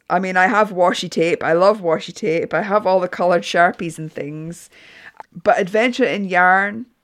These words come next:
is, is my answer to that. It is a paper and ink space dedicated to wool and the pleasure of wool, and it will be a pleasure to use this fantastic book. I've just loved,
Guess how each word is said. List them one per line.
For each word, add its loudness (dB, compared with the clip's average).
is, -4
is -4
my 0
answer -4
to -20
that. -6
It -4
is -4
a -8
paper -6
and -6
ink -10
space -6
dedicated -6
to -8
wool 4
and -2
the -4
pleasure 2
of -4
wool, -2
and -4
it -4
will -4
be -6
a -4
pleasure 0
to -14
use -8
this -12
fantastic -6
book. -8
I've -6
just -4
loved, 2